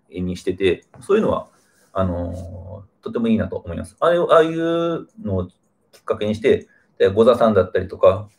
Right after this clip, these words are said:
あと、あの、近現代史とか、えっと、江戸とか、あの辺を監修されてる方も、あの、若手の優秀な方なので、そういう方の本とかに、まあ、関心が向くといいんじゃないかなと思います。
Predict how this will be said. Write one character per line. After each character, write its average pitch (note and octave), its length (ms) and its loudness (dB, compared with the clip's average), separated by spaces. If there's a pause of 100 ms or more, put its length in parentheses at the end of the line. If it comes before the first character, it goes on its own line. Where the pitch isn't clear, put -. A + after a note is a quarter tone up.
あ - 100 -10
と、 A2+ 320 -2
あ A2 100 -12
の、 G#2 60 -4
近 C#3+ 220 -6
現 D3 200 0
代 D3+ 140 6
史 - 80 -10
と F2+ 100 -2
か、 E2 180 -4 (460)
え E2 80 -8
っ E2+ 40 -8
と、 F2+ 280 2
江 A2+ 60 0
戸 B2 100 2
と A#2+ 120 -4
か、 - 140 2
あ - 40 -2
の C3 80 0
辺 B2+ 200 0
を - 20 -2
監 C3+ 180 -2
修 B2+ 120 -4
さ A#2 80 4
れ A2+ 80 8
て A2 60 0
る G#2 80 4
方 F#2+ 180 -2
も、 - 200 -8
あ E2+ 60 -8
の、 E2+ 100 -2
若 F#2 140 -2
手 F#2+ 100 -4
の G2 80 -2
優 A2+ 140 0
秀 A2+ 100 -6
な - 80 -4
方 - 180 -10
な F2+ 80 -6
の F2+ 60 -10
で、 F#2+ 180 -6 (200)
そ C3+ 120 -4
う - 20 2
い C3 40 2
う C3 40 -6
方 B2+ 160 0
の B2 100 0
本 A#2 200 0
と A2 60 -2
か G2+ 120 2
に、 A2+ 300 -4 (180)
ま E3 120 0
あ、 - 180 -2 (220)
関 A#2 240 -4
心 A2+ 120 -2
が G2 80 0
向 G2 120 -2
く G2 100 -2
と F#2+ 240 0 (840)
い A2+ 100 0
い - 20 2
ん - 20 2
じ F#2 60 0
ゃ F2+ 40 0
な F2+ 80 0
い F2+ 40 -4
か F2+ 80 -2
な G2+ 140 2
と - 220 -8 (380)
思 F#2 160 -4
い F2 40 -6
ま E2+ 100 -10
す。 - 280 -20